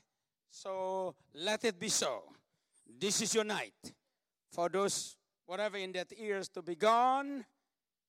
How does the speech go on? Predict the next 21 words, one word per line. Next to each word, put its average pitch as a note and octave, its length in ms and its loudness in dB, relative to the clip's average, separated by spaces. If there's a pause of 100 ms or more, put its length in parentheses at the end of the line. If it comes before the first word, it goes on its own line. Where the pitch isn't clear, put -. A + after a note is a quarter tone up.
(240)
and E3 140 -4
you D#3+ 200 4
rise G#3+ 640 6
and F#3 180 -2
proclaim F#3+ 580 2
the D3+ 100 0
glory F3 360 2
of C#3 160 -2
God. B2+ 340 2 (880)
Because F3 440 2
he C#4+ 580 4 (160)
who G#3 180 6
has A#3+ 140 2
created G3+ 520 2
the A3+ 120 8
world F#3 440 6
and F3 160 -4
you F#3 400 4 (140)
and F#3 180 0
your F#3 140 6
ear G3 340 0